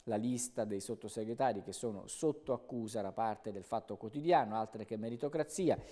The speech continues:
i conflitti di interesse di, eh, Sisto, Moles, Bergamini, Gava, Morelli e l'inadeguatezza di, eh, Borgonzoni, Sasso e compagni. Gava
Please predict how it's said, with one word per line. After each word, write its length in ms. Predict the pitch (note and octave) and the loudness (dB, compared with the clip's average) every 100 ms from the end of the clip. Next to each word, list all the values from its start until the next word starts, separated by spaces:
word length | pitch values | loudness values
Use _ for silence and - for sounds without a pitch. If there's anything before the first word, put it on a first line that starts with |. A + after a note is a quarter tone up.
| - - | -12 4
i 140 | E3+ | 6
conflitti 680 | D3 A2 - C3+ A#2+ - G#2 | 6 4 2 0 2 0 0
di 120 | G#2+ | -2
interesse 880 | G#2 A#2 A#2+ B2 A#2 - A2 G2 G2+ | 0 2 6 6 4 0 0 -2 0
di, 240 | G#2+ G2+ | -2 -2
eh, 120 | F2+ | -2
Sisto, 580 | F2 - F#3 - - F2+ | 2 4 2 0 -2 -4
Moles, 520 | F#2+ C#3 B2 F#2 - | 0 2 2 -2 -6
Bergamini, 680 | F#2 F#2+ F#2+ G2+ E3 C3 F2+ | -6 -6 -4 -2 0 -2 2
Gava, 360 | B2 C#3 F#2+ | 4 4 0
Morelli 540 | F2 F#2 B2+ D#3+ D#3+ D3+ | -4 -2 4 4 2 -2
e 20 | |
l'inadeguatezza 680 | C#3 C3+ B2 A#2+ A#2 - A2 | -2 -2 0 -2 -4 -6 -6
di, 160 | G2 - - - | -6 -8 -18 -6
eh, 100 | F#2+ | 0
Borgonzoni, 1200 | A2+ F3+ D3+ D3 D3+ C#3 C3 G#2+ G2 G2+ G2+ - | 6 6 6 4 2 0 2 2 0 -2 -4 -4
Sasso 540 | - C#3+ C3 - C#3+ | 6 6 6 -2 -4
e 140 | A2 | -4
compagni. 680 | - F#2 E2+ F2 F#2+ F#2+ F2+ | -4 -6 -6 -10 -10 -8 2
Gava 540 | C3+ B2+ B2 B2 - | 4 6 6 4 0